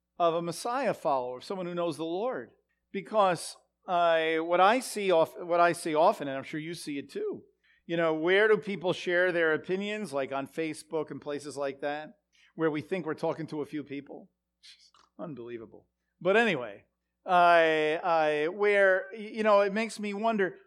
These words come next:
what is the difference between just somebody who has an opinion and somebody who knows the Lord and has an opinion? There should be a difference, you know? Uh, we should be different than, than, uh, just having an opinion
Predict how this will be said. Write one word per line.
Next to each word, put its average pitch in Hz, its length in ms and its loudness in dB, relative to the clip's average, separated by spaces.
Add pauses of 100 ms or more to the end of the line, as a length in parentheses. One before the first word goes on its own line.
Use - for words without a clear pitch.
what 277 240 2
is 339 100 4
the 294 60 0
difference 208 420 -2
between 202 640 -6
just 185 340 0
somebody 233 360 2
who 202 60 6
has 185 160 6
an 170 60 -4
opinion 175 720 -2 (380)
and 180 160 -4
somebody 254 380 2
who 214 100 2
knows 220 240 2
the 196 80 2
Lord 220 360 6
and 170 140 2
has 151 220 2
an 127 60 -10
opinion? 107 380 -12 (380)
There 220 100 0
should 262 180 -4
be 294 120 0
a 262 60 2
difference, 196 680 -6 (400)
you 185 80 0
know? 254 300 4 (300)
Uh, 196 420 4 (100)
we 254 220 -4
should 233 300 -8
be 240 300 -6 (180)
different 202 680 -4 (420)
than, 196 300 -4
than, 190 380 -2 (120)
uh, 175 840 4
just 180 320 -2
having 220 340 0
an 196 60 -2
opinion 165 760 -6